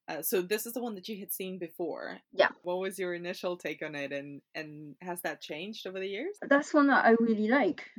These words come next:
Speaker 2: uh, The Wasp Woman. Again, not really for the horror, I have to say,
Speaker 1: Mm-hmm.
Speaker 2: but for the,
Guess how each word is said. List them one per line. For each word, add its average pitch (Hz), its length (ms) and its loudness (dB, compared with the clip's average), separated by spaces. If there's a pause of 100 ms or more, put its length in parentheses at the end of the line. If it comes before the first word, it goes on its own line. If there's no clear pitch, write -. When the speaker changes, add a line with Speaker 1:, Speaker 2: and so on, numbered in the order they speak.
Speaker 2:
uh, 180 680 6 (220)
The 190 60 -8
Wasp 185 300 2
Woman. 165 400 -2 (100)
Again, 240 240 6
not 277 220 8
really 254 300 0
for 247 180 -2
the 220 100 4
horror, 220 400 4
I 262 140 -4
have - 180 -10
to - 60 -20
say, 190 240 -2
Speaker 1:
Mm-hmm. 214 460 0
Speaker 2:
but 190 280 8
for - 140 -4
the, 190 460 2